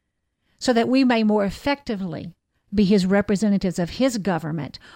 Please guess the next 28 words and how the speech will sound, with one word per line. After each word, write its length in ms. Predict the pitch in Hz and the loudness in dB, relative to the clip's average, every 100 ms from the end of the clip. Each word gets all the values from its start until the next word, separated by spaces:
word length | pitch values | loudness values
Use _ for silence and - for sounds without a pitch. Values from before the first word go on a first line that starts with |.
| - | -10
on 220 | 180 196 185 | 0 2 4
the 180 | 180 | 2
earth 380 | 175 151 - - - | -2 -4 -6 -16 -2
and 160 | 196 180 | 2 4
in 80 | 175 | 4
this 220 | 175 - | 2 -2
nation, 320 | 180 170 175 | -2 -2 -4
specifically 840 | - 190 170 - 302 - - 196 175 | -4 -4 -4 -2 -4 -4 -8 -6 -6
this 340 | 175 190 - | -6 -6 -6
nation, 560 | 185 180 180 175 - 170 - - - - | -8 -6 -10 -12 -14 -16 -18 -20 -12 -2
that 180 | 202 220 | 0 2
we 220 | 233 214 - - - | 2 2 -4 -14 -2
allow 640 | 208 202 202 233 277 302 | 2 2 2 2 4 4
his 280 | 277 233 196 | 4 2 0
kingdom 600 | - 285 302 302 311 285 | -2 -2 0 2 2 2
rule 400 | 226 208 190 190 - - | 4 4 2 0 -6 0
over 260 | 233 220 | 2 4
areas 520 | 226 247 254 254 254 220 | 2 2 4 4 2 2
where 160 | 226 | 4
we've 180 | 226 220 | 4 4
just 240 | 226 202 - | 2 0 0
been 160 | 226 | 0
kind 280 | - 233 220 | 0 0 0
of 100 | 196 | 0
maybe, 400 | 214 226 220 214 - - - - - | 0 0 0 -2 -6 -12 -14 -14 -10
you 160 | - 262 | 0 4
know, 360 | 247 240 240 233 | 6 6 4 4
just 280 | 233 - | 0 -2